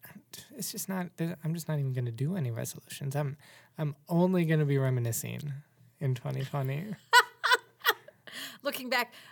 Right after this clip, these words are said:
Speaker 2: you use the same resolutions you did in two thousand nineteen because it's all about hindsight anyway.
Speaker 1: Yeah.
Speaker 2: Yeah.
Speaker 1: Yeah.
Speaker 2: And also you didn't accomplish them.
Speaker 1: <laughs>
Speaker 2: So, not to call
Speaker 1: So
Speaker 2: you
Speaker 1: there's
Speaker 2: out
Speaker 1: that.
Speaker 2: in that way, but you
Speaker 1: Wow.
Speaker 2: didn't.
Speaker 1: Yeah, I feel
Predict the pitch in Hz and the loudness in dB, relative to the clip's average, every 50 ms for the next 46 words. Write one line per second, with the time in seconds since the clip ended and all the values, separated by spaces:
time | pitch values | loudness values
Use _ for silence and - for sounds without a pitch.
0 | - - 247 262 - - 233 269 285 269 - 277 262 - 269 247 254 262 254 240 | -14 -12 -10 -10 -8 -4 -4 -2 0 0 0 0 0 0 0 0 0 0 -2 -2
1 | 247 247 247 240 247 226 220 - 202 208 226 226 208 185 - 226 208 220 208 202 | -4 -6 -8 -8 -8 -8 -8 -6 -2 -2 -2 -2 -2 -4 -6 -4 -2 -2 -2 -2
2 | 202 202 196 196 196 190 269 285 247 175 156 190 170 160 - 180 175 180 170 170 | -2 -4 -6 -6 -8 -8 -8 -8 -8 -8 -6 -8 -8 -6 -2 -2 -2 0 0 -2
3 | 165 180 180 170 170 - - 151 156 180 175 139 123 - - - _ - 156 202 | -2 -2 -4 -4 -4 -6 -6 -6 -6 -6 -6 -8 -10 -14 -16 -8 _ 2 2 2
4 | - - 175 151 - _ 220 202 - - - _ - 139 - - 202 - _ _ | 2 -2 -6 -12 -8 _ -4 -4 -4 -4 -10 _ -12 -12 -12 -14 -16 -20 _ _
5 | _ _ _ _ _ _ - - 233 233 226 - 214 208 202 - - 202 180 170 | _ _ _ _ _ _ -2 0 2 2 6 8 8 8 8 6 2 0 -2 -2
6 | 147 160 147 139 139 - - - - - - - - - - - - - - - | -4 -6 -6 -8 -8 -10 -10 -12 -12 -14 -12 -12 -12 -12 -12 -18 -20 -18 -2 0
7 | 127 - - - 185 - - 190 - - 190 170 - - 180 165 - 190 185 190 | 0 4 6 6 8 10 10 8 10 10 8 8 8 6 4 4 4 4 4 4
8 | 170 160 202 156 165 - 220 - - - - - - - - 214 214 233 - - | 4 4 4 4 2 0 0 -6 -12 -16 -18 -16 -14 -4 2 2 2 2 2 0
9 | - - 156 156 160 160 147 147 143 143 135 - - - - - - - 175 170 | 4 6 8 8 8 8 8 8 6 6 4 2 -2 -6 -10 -10 -6 -4 -2 0
10 | 156 156 135 117 131 139 143 143 - 139 - - - - - - - - _ _ | 0 0 0 -2 -4 -6 -8 -8 -8 -8 -10 -10 -14 -18 -20 -20 -20 -20 _ _
11 | - - 120 120 - - 139 - 156 160 156 - - - - - - 131 - - | -6 -4 -4 -4 -4 -4 -6 -6 -10 -14 -14 -14 -10 -6 -6 -4 -4 -6 -6 -6
12 | 151 160 165 147 | -6 -4 -6 -6